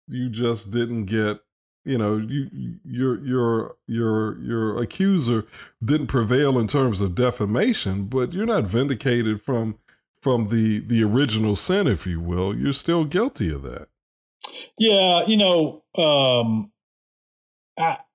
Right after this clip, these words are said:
Speaker 2: and, and, and there are some other things that, that took place <laughs> during this trial,
Speaker 1: Mm-hmm.
Speaker 2: um, that, that also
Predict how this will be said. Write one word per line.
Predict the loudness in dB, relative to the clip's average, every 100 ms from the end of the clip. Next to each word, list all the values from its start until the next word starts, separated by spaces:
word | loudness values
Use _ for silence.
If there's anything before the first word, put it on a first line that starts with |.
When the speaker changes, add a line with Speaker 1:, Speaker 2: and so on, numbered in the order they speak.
| _ -4
Speaker 2:
and, | 2 2
and, | 4 4 4 2
and | 4
there | 4
are | 4
some | 2
other | 4 2
things | 2 0 0
that, | -4 0
that | -2 0
took | -2 2
place | 2 2 2 0 -2 -4
<laughs> | -6 -8 -2
during | 4 6 4 4
this | 2 0
trial, | 2 4 2 0 -4 -10 -6
Speaker 1:
Mm-hmm. | 0 2 2 2
Speaker 2:
um, | 4 4 4 4 2 0 -4 -10 -20 _ _ _ _ _ -16 -16 _ _ 0 2
that, | 4 2 -2 _ 0
that | 4
also | 4 4 2 2 2 4 2 0 -4